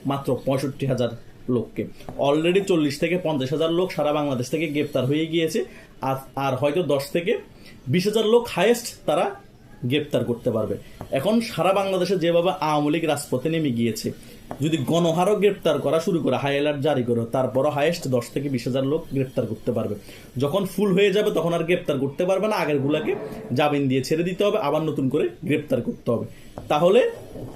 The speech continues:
রাজপথের আন্দোলন তো তাহলে দমাতে পারলো না।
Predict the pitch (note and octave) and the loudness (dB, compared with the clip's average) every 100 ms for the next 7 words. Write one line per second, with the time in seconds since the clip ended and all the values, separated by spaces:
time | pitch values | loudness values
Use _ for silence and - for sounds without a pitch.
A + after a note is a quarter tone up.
0 | - D3+ - D#3+ D#3 A#3 - - - - | 0 0 0 0 2 2 2 -6 -20 -6
1 | D3+ E3 D#3 C#3+ C#3 C3+ B2+ D3 G3+ D#3 | -2 2 2 2 0 0 2 2 2 0
2 | D3+ C3+ C#3 C3+ C3 A#2 G#2 | 0 0 0 2 2 2 -2